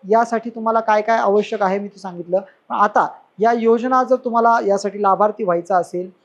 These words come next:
किंवा या योजना करायच्या असेल तर तुम्हाला काय काय कागदपत्र लागणार आहेत? आधार कार्ड लागणार आहे,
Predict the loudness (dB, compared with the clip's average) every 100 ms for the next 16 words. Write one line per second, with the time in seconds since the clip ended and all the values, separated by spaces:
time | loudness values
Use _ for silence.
0 | _ -4 0 2 4 2 0 -2 0 0
1 | -2 -8 -10 -8 -2 -2 2 0 0 0
2 | 0 0 -2 -4 0 0 0 -2 -2 _
3 | -6 0 2 2 0 0 2 2 0 -2
4 | -2